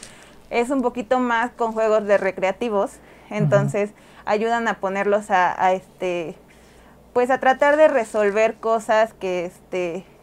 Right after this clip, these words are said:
Speaker 1: que tal vez si en la vida adulta les van a ayudar, ¿no?
Speaker 2: Exacto.
Speaker 1: Entonces
Speaker 2: Muchas veces la actividad para los niños no tiene que ser deporte, amigos, no los
Speaker 1: Exacto.
Speaker 2: quieran poner a correr dos, cinco
Speaker 1: <laughs>
Speaker 2: kilómetros,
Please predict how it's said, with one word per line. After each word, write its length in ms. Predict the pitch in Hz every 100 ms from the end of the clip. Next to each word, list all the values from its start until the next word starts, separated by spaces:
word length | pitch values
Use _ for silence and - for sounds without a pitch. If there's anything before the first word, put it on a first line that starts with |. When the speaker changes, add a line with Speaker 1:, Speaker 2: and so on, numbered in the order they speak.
| -
Speaker 1:
que 100 | 214
tal 200 | 208 220
vez 140 | 220 247
si 120 | 226
en 100 | 190
la 100 | 185
vida 240 | 190 202
adulta 400 | 208 202 196 202
les 180 | 196 180
van 200 | 170 175
a 20 |
ayudar, 400 | 170 160 170 170 - - 214
¿no? 280 | 190 185 - -
Speaker 2:
Exacto. 300 | 147 - 190
Speaker 1:
Entonces 460 | 226 156 233 240 220
Speaker 2:
Muchas 260 | 214 214
veces 320 | 185 175 202
la 80 | 170
actividad 480 | 143 - 139 151 175
para 220 | 180 170
los 160 | 165 156
niños 300 | 175 180 180
no 160 | 190 214
tiene 260 | 220 208
que 80 | 190
ser 240 | - 185
deporte, 500 | 175 180 202 190 175
amigos, 340 | 156 202 202 180
no 80 | 196
los 80 |
Speaker 1:
Exacto. 140 | 214 -
Speaker 2:
quieran 280 | 214 202 180
poner 280 | 180 196
a 140 | 196 -
correr 520 | 180 175 202 214 196
dos, 240 | 202 202 -
cinco 320 | 208 302 370
Speaker 1:
<laughs> 40 | -
Speaker 2:
kilómetros, 720 | - 196 - 196 202 196